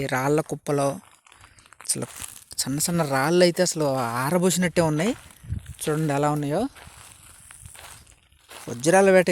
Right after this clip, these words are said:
ఎలాంటి ప్లేస్‌లో ఉన్నాయో వెతకాలనిపించింది అసలు. ఎందుకంటే ఎక్కువగా రాళ్ళు ఉన్న ప్లేస్‌లోనే మనకి అన్ని జాతి రకాలు మనకి దొరికే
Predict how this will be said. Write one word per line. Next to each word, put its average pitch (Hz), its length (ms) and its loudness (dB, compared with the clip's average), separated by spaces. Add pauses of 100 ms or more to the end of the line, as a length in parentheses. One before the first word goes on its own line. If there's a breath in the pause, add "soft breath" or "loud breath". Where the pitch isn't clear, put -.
ఎలాంటి 170 300 0
ప్లేస్‌లో 160 340 0
ఉన్నాయో 160 220 2
వెతకాలనిపించింది 143 800 0
అసలు. 127 220 -4 (120)
ఎందుకంటే 180 380 0 (260)
ఎక్కువగా 226 400 4 (120)
రాళ్ళు 190 340 6
ఉన్న 202 180 2
ప్లేస్‌లోనే 170 540 4 (160)
మనకి 143 300 -2 (680 loud breath)
అన్ని 180 180 2 (120)
జాతి 175 340 4
రకాలు 175 340 4 (100)
మనకి 151 300 0 (960 loud breath)
దొరికే 151 220 0